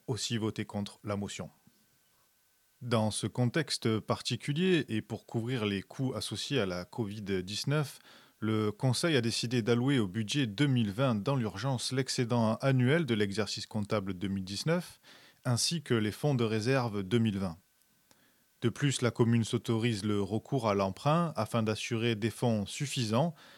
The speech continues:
pour les frais de fonctionnement en cas de retard dans la perception de l'impôt foncier. Les conseillers ont également demandé au service administratif de préparer un plan financier pour deux mille vingt basé sur le budget de base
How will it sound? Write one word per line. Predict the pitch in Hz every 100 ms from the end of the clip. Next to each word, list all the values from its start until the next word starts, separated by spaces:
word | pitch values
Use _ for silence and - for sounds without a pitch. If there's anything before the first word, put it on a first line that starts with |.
| - _ -
pour | 123
les | 113
frais | 107 135
de | 120 113
fonctionnement | 98 127 120 117 107 110 147 147
en | 117 113
cas | - 110
de | 101 98
retard | 95 123 120 110 120 117
dans | 101
la | 95
perception | - 107 104 - - 127
de | 104
l'impôt | 98 107 107 107
foncier. | - 90 - 85 - _ _ -
Les | 123 113
conseillers | 101 120 143 185 190
ont | 135
également | 127 113 113 113
demandé | 107 117 120 185
au | 139
service | - 110 110 117
administratif | 107 104 - 113 - 185 120
de | 110 104
préparer | - 127 135 139 185
un | 120 101
plan | - 117 101
financier | - 143 131 - 180 196 180
pour | - 107 95
deux | 107
mille | 127 113
vingt | 104 139 160 139
basé | 107 120 117 139 123
sur | - 123 107
le | 104 92
budget | 85 107 101 104
de |
base | 107 139 143 92